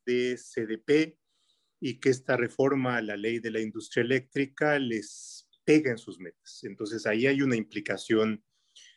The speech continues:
hacia las obligaciones de las empresas. Em, bueno, eh, aprovecho también aquí para, eh, don Bernardo Rodríguez habla de una pregunta en las, en otra sección.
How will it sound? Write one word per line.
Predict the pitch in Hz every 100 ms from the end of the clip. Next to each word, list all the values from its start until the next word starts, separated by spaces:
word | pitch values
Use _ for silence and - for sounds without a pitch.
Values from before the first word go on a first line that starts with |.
| _
hacia | 113 110 - - 113
las | 107 -
obligaciones | 95 95 95 - 110 107 107 - -
de | 208 117 104
las | 101
empresas. | 110 104 - 127 127 - 107 - - - _ _ _ _ - _ _
Em, | - 123 110 110 110 107 107 107 101 _ _ _ _ - _ _ _ _ _ _ _ _ _
bueno, | - 131 147 139 156 - -
eh, | 180 -
aprovecho | - 131 147 165 - 240
también | 170 151 139 156 156
aquí | 147 - 156
para, | - 160 147 147 160 -
eh, | 160 131 123 123 -
don | 127 127
Bernardo | 131 135 151 170
Rodríguez | 160 139 123 143 127 139 139 - - - - _ _ _ _
habla | 131 127 131 135
de | 120 117
una | 123 127 -
pregunta | 120 110 127 131 127 - 123 123 -
en | - 110 104
las, | 104 - - -
en | 113
otra | 110 - 117
sección. | - - - 151 135 165